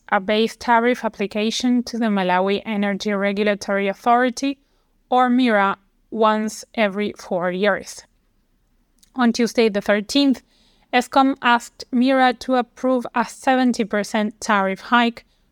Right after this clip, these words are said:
from twenty twenty-three to twenty twenty-seven. They said this will help them finance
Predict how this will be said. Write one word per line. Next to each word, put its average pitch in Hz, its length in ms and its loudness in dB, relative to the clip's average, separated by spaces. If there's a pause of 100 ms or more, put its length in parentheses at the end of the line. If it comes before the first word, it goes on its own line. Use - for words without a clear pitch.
from 262 340 2
twenty 208 380 -2
twenty-three 220 640 -2
to 254 260 -2
twenty 202 380 -4
twenty-seven. 190 1080 -2 (640)
They 226 180 4
said 226 400 2 (100)
this 254 300 0
will 254 180 4
help 214 400 0
them 214 240 0
finance 208 600 0